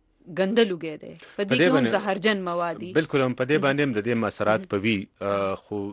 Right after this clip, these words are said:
Speaker 2: ما خپله، زه ورته
Speaker 1: مهم.
Speaker 2: داسې کره خبره به، زه خپل طرف نه
Speaker 1: آه.
Speaker 2: به ورته داسې کره خبره ونه کړی شم، آه، چې چېرته داسې ریسرچ یا تحقیق زما
Speaker 1: مهم.
Speaker 2: د پامه تیر شوي وي،
Speaker 1: مهم.
Speaker 2: چې هغه وایي چې، آه، کم ځایونو کې، آه، دغه جنګونه شوي دي، آه، نو هغه ځای کې خلکو ته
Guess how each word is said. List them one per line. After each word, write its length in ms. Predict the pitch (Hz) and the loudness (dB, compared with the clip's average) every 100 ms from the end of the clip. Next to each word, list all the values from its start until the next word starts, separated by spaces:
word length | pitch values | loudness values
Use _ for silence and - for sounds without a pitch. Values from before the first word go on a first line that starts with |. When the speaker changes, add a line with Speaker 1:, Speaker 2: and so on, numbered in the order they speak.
| 78 | -12
Speaker 2:
ما 260 | 76 117 147 | -6 -2 -2
خپله، 640 | - 139 113 95 85 98 | -2 0 2 0 -2 -4
زه 140 | 92 | -4
ورته 320 | 117 104 92 104 | -2 -2 -2 -4
Speaker 1:
مهم. 100 | 117 | -4
Speaker 2:
داسې 120 | 104 | -4
کره 180 | 110 113 | -4 -4
خبره 300 | 110 110 110 | -2 -2 0
به، 280 | 98 95 | 0 0
زه 240 | 85 98 127 | -4 -4 -4
خپل 260 | - 120 | -2 -4
طرف 260 | 101 101 101 | -2 -4 -4
نه 120 | 101 | -6
Speaker 1:
آه. 40 | 92 | -4
Speaker 2:
به 160 | 98 | -4
ورته 260 | 92 101 104 | -2 -4 -6
داسې 100 | - | -4
کره 180 | 104 104 | -4 -4
خبره 300 | 104 107 110 | -4 -4 -2
ونه 200 | 120 131 | -2 -4
کړی 180 | 117 | -4
شم، 240 | 98 101 95 - - _ - | -4 -6 -10 -14 -20 _ -8
آه، 200 | 90 92 | -6 -4
چې 120 | - | -6
چېرته 340 | - 104 104 | -6 -4 -4
داسې 320 | 98 101 98 104 | 0 2 0 -4
ریسرچ 560 | 95 - 107 101 - | -8 -4 -4 -4 -6
یا 120 | 98 | -6
تحقیق 360 | 90 92 - 101 | -4 -6 -10 -10
زما 220 | 98 92 | -6 -4
Speaker 1:
مهم. 60 | 95 | -4
Speaker 2:
د 40 | |
پامه 300 | 92 104 101 | -2 -2 -2
تیر 180 | 92 101 | -6 -8
شوي 300 | - 139 117 | -6 -4 -4
وي، 160 | 92 95 | -6 -8
Speaker 1:
مهم. 300 | 85 90 - | -10 -12 -10
Speaker 2:
چې 60 | - | -6
هغه 260 | 92 101 110 | -4 -4 -4
وایي 280 | 110 120 | -2 -2
چې، 280 | - 107 98 - | -4 -4 -6 -6
آه، 260 | 95 92 92 - | -8 -6 -8 -8
کم 160 | 117 | -8
ځایونو 300 | 107 107 101 - | -6 -6 -8 -8
کې، 260 | 101 101 95 | -8 -6 -6
آه، 200 | 87 90 | -8 -8
دغه 220 | 90 98 92 | -6 -6 -6
جنګونه 420 | 90 92 120 120 | -8 -8 -6 -8
شوي 300 | - 107 98 | -6 -8 -6
دي، 220 | 95 92 _ _ _ _ 95 | -8 -10 _ _ _ _ -6
آه، 440 | 90 90 90 87 | -4 -2 -4 -6
نو 400 | 92 92 92 95 - - | -8 -8 -8 -10 -12 -6
هغه 240 | 107 101 | -4 -2
ځای 180 | 92 92 | -4 -8
کې 180 | 98 92 | -8 -10
خلکو 380 | - 95 - | -10 -12 -12
ته 280 | 95 92 92 | -8 -6 -6